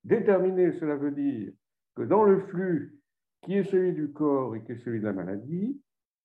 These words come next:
la crise ne survient pas n'importe quand. Bon, il doit y avoir une forme de nécessité au moment de sa survenue.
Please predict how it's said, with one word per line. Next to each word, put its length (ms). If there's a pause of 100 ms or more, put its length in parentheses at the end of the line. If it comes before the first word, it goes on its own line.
(120)
la 120
crise 340
ne 100
survient 380
pas 500
n'importe 640
quand. 200 (1900)
Bon, 240
il 80
doit 140
y 80
avoir 240
une 120
forme 240
de 60
nécessité 1040 (2250)
au 120
moment 300
de 80
sa 180
survenue. 600